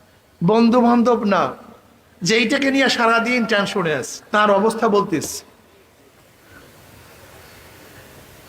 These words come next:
এক ব্যক্তি এক মেয়ের পিছনে হাঁটতেছে,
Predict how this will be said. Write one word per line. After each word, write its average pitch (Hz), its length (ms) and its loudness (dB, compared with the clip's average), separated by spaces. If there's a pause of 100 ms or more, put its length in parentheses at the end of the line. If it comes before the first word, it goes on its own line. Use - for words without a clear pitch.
(140)
এক 202 320 -2
ব্যক্তি 233 380 0
এক 269 240 0
মেয়ের 233 300 2
পিছনে 240 300 -2
হাঁটতেছে, 202 600 -2